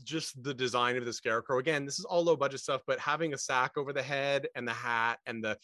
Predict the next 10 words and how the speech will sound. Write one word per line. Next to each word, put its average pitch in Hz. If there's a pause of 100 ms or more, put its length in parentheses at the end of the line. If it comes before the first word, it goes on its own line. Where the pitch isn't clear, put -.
(180)
the 123
jumpsuit 127
with 127
the 120
red 123
scarf 117 (420)
and, 117
um, 107 (100)
the, 104 (640)
uh, 82